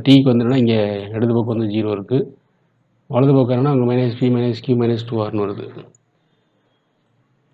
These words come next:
அப்ப இந்த, அப்ப P equal to என்னது? இங்க, இங்க R-ன்னு வந்துரும். இப்ப P equal to R இங்க பண்ணிட்டா உங்களுக்கு Q மதிப்பு வரும்ல அது.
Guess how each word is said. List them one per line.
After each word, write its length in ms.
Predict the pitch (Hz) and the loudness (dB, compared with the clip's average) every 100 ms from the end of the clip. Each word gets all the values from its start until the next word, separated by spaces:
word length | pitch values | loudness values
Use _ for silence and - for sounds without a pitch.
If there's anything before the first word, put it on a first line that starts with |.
| _ - _ _ _ _ _ _ 147 | _ -20 _ _ _ _ _ _ -8
அப்ப 200 | 117 135 127 123 123 123 - 147 | 2 4 6 6 2 0 -6 -2
இந்த, 380 | 123 123 160 143 | 2 2 0 -4
அப்ப 180 | 120 131 139 | 2 2 4
P 80 | 143 139 | 4 4
equal 240 | 135 127 | 2 -2
to 60 | 117 | -2
என்னது? 180 | 120 113 | -2 0
இங்க, 120 | 110 107 | -2 -2
இங்க 100 | 104 104 107 | -4 -4 -4
R-ன்னு 180 | 110 107 | -4 -4
வந்துரும். 260 | 98 98 - - _ _ _ | -6 -8 -14 -20 _ _ _
இப்ப 160 | - 117 | -14 -2
P 100 | 135 | 2
equal 200 | 131 123 120 | 2 2 0
to 40 | 120 | 0
R 100 | 120 | 0
இங்க 140 | 117 | -2
பண்ணிட்டா 300 | 117 117 113 135 | -2 -4 -4 -2
உங்களுக்கு 340 | 123 104 113 107 101 - - - | -4 -4 -6 -8 -10 -16 -16 -2
Q 120 | 127 120 | 0 2
மதிப்பு 260 | 107 107 | 0 -4
வரும்ல 300 | 107 107 107 | -8 -10 -10
அது. 140 | 107 | -8